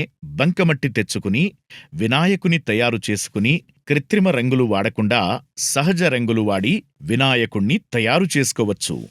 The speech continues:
సహజమైన రంగులు మనకు కూరగాయల నుంచి, పువ్వుల నుంచి వస్తాయి. గణపతిని ఇంట్లోనే తయారు చేసుకోవడానికి ఇంకో సులభమైన ఉపాయముంది.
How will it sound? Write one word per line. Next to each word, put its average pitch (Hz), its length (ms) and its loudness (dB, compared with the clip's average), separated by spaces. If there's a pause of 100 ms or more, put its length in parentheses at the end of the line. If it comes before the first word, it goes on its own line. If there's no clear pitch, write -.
(140)
సహజమైన 147 800 0
రంగులు 117 400 0 (180)
మనకు 123 320 0 (160)
కూరగాయల 113 540 0
నుంచి, 107 340 -2 (320)
పువ్వుల 175 320 0
నుంచి 156 300 -2
వస్తాయి. 87 520 -4 (320)
గణపతిని 151 600 0 (120)
ఇంట్లోనే 135 480 0
తయారు 110 480 0
చేసుకోవడానికి 104 760 0 (320)
ఇంకో 180 400 2
సులభమైన 143 720 0 (160)
ఉపాయముంది. 101 680 0